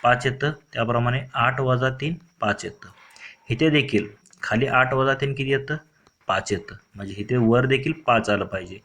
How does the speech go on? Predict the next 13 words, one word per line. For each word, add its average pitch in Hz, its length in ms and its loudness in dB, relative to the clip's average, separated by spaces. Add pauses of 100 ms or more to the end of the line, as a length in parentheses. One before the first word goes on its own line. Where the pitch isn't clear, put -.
(320)
मग 117 100 2
अकरातनं 127 380 2
किती 139 220 0
वजा 143 220 4
केल्यावर 139 300 2
पाच 135 300 0
येतं? 151 240 -2 (340)
अकरातनं 117 480 0
सहा 107 320 -2
वजा 107 280 2
केल्यावर 110 300 -4
पाच 101 280 -2
येतं. 101 240 -8